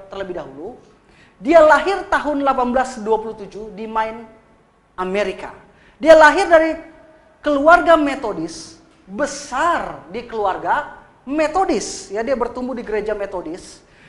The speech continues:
Dan dia adalah yang termuda dari delapan bersaudara. Ketika dia kelas tiga S D, dia mengalami sebuah peristiwa yang luar biasa, yang pada akhirnya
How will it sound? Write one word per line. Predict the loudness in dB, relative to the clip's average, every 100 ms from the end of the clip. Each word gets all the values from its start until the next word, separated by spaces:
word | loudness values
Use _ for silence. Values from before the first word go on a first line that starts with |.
| _
Dan | -2 0
dia | 4 4
adalah | 4 4 4
yang | 2 -2
termuda | -2 -2 2 2
dari | 2 -2 -2
delapan | -2 0 -2 -2 -4
bersaudara. | -6 -12 -8 -4 -4 -6 -16 -20 _ _ _ _
Ketika | -6 -2 0 0
dia | 2 0
kelas | 0 -2 -4 -6
tiga | 0 0
S | 0 -6 -8
D, | -10 -8 -10 -12 -18 _ _ _
dia | -4 0
mengalami | 0 2 2 2 0
sebuah | -2 -2 0 2 2 0 -4 -16 -20 _ _
peristiwa | -10 -8 -10 -6 -4
yang | -4 -4
luar | -6 -6
biasa, | -6 -8 -8 -10 -10 -16 _ _ _ _ -6
yang | -4 0
pada | 2 2 0
akhirnya | -6 -6 -2 -2 0 -2 -6